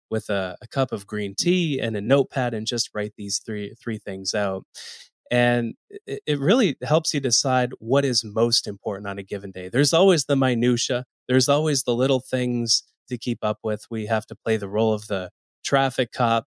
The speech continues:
the air traffic controller, the firefighter. Use, use the analogy that you want. But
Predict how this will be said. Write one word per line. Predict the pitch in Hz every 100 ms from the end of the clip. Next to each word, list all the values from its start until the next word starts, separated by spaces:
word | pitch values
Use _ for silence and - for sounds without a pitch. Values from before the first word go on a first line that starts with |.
| _
the | 107 104
air | 123
traffic | - 123 117 120
controller, | 117 123 117 113
the | 104
firefighter. | - 123 123 113 117 110
Use, | 117 135 127 - _ _ -
use | 143 139
the | 131
analogy | 117 123 123 117 117 107 98 - _ _ _
that | 113 98
you | 107
want. | 107 123 107 95 - _ _ -
But | 127 123